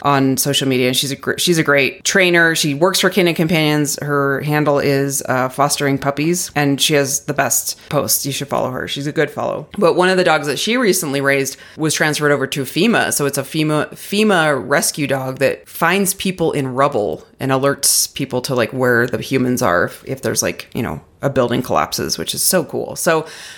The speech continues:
those are kind of, like, some options that he could do, but really it's getting over the first hump of, like, the first progress report is kind of the gauntlet, because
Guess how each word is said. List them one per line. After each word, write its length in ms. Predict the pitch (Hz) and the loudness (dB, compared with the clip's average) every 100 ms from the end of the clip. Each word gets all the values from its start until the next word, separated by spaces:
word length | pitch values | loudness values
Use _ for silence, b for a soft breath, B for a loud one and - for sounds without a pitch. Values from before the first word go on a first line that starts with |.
| - | 0
those 220 | 220 254 | 2 4
are 80 | 262 | 2
kind 160 | 269 | 2
of, 80 | 208 | 2
like, 180 | 180 - | 2 0
some 320 | - 180 151 | -2 2 2
options 400 | 143 165 - 175 | 2 0 0 -2
that 80 | 170 | -2
he 140 | 160 185 | -2 0
could 140 | 180 | 2
do, 240 | 185 185 | 6 6
but 160 | 175 147 | 6 2
really 240 | 151 151 | 2 2
it's 160 | 147 - | 2 0
getting 240 | 147 139 | 0 0
over 120 | 139 139 | 0 -2
the 120 | 131 | -2
first 320 | 139 131 - | -2 -2 -2
hump 240 | 143 131 | 0 0
of, 100 | 143 | 0
like, 220 | 135 131 - | 0 -2 -2
the 100 | 143 | -4
first 340 | 139 131 - | -2 -2 -2
progress 400 | - 123 135 139 | -2 2 2 0
report 440 | 143 143 143 139 | -2 2 2 4
is 100 | 139 | 2
kind 160 | - 139 | 0 0
of 60 | 131 | 0
the 80 | |
gauntlet, 580 | 123 123 117 139 135 113 | 0 0 2 2 0 0
because 500 | 147 143 135 131 127 | -4 0 0 2 -2